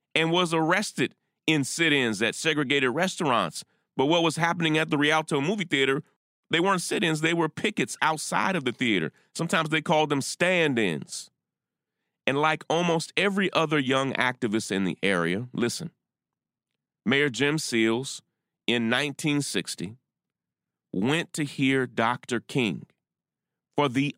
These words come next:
only time Doctor King ever came to Delaware. Now, you have to understand, Joe Biden says that in nineteen sixty, he's a seventeen-year-old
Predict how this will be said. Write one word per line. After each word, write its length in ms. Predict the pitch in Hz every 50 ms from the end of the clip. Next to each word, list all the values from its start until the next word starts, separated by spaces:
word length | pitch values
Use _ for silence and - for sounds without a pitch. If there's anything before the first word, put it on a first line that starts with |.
| _ - 151
only 600 | 170 185 196 208 214 226 226 208 202 196 190 185
time 540 | 180 - 156 160 151 151 147 147 147 143
Doctor 400 | 127 117 131 127 131 - - 127
King 480 | 117 - - 139 123 117 117 113 110 101 - _ _ _ -
ever 460 | - 156 165 170 165 156 151 147 139 - -
came 500 | - - 185 185 190 196 190 180 165 135
to 80 | 123
Delaware. 680 | 107 92 107 104 92 92 90 85 82 76 69 57 - _ _ _ _ _ _ _ _ _ _ _ _ _ _ _ _ _ _ _ -
Now, 440 | 123 143 147 143 135 131 123 - _ _ _ _ _ _ -
you 80 | 135 147
have 80 | 165
to 80 | 170 190
understand, 600 | 175 156 143 - - 170 156 143 131 120 127 139 - _ _ _ _ _ _ _ _ _ _ _ - -
Joe 160 | 147 156 151
Biden 400 | 135 160 175 196 180 156 135 117
says 460 | - - 107 98 95 95 101 113 113
that 120 | 101 104
in 260 | 101 104 101 101 92 - _ _ _ _ -
nineteen 480 | 113 131 139 143 135 - 147 127 120
sixty, 480 | - - 160 151 - - - 95 92 98
he's 160 | 104 107 98
a 40 | 101
seventeen-year-old 960 | - - 143 143 151 143 127 - 123 113 107 98 95 95 92 95 95 104 107